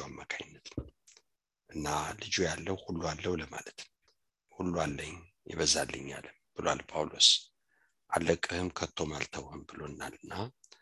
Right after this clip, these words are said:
ሰው ምን ያደርግልናል? እግዚአብሔር ይረዳናል ብለን በድፍረት እንናገራለን ይላል ጳውሎስ። ይሄ እንግዲህ ጌታ አለኝ ስንል፣ ነገር ግን ይሄ፣ እ፣ ጌታ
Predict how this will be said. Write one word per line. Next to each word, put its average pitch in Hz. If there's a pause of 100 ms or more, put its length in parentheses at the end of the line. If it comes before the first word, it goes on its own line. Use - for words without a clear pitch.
(340)
ሰው -
ምን 90
ያደርግልናል? 69
እግዚአብሔር 80
ይረዳናል 80
ብለን 87
በድፍረት 95
እንናገራለን 78
ይላል 120
ጳውሎስ። - (1040)
ይሄ 85
እንግዲህ 87
ጌታ - (640)
አለኝ 78 (200)
ስንል፣ 78 (1040)
ነገር 87
ግን 117
ይሄ፣ 117 (1040)
እ፣ - (600)
ጌታ 90